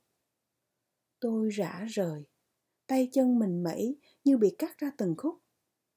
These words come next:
Cái bịch ni lông nặng trịch trước bụng, con mắt thì bắt đầu tối thui. Bầy con vây quanh chỉ còn là những cái bóng mập mờ, lúc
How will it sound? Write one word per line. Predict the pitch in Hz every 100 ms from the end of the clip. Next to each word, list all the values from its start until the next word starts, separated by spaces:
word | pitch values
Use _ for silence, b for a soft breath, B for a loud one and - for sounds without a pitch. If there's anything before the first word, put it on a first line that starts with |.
| _ _ -
Cái | 339
bịch | 254 -
ni | 254
lông | 269 269 262
nặng | 185 185
trịch | - 202 -
trước | 311 247
bụng, | 190 165 180 _ _ _ _ _ _ -
con | 247 240
mắt | 269 330 _ _ _
thì | -
bắt | 214 254
đầu | 220 170 147
tối | 202 233 -
thui. | 240 226 220 _ _ _ _ _ _ _ _
Bầy | 226 208
con | - 254 254
vây | 277 269
quanh | 277 262 262 - b _
chỉ | 226
còn | 226 240 208
là | 190
những | 190 208
cái | 269
bóng | 262 254 330
mập | 311 -
mờ, | 196 190 175 165 _ _ -
lúc | 262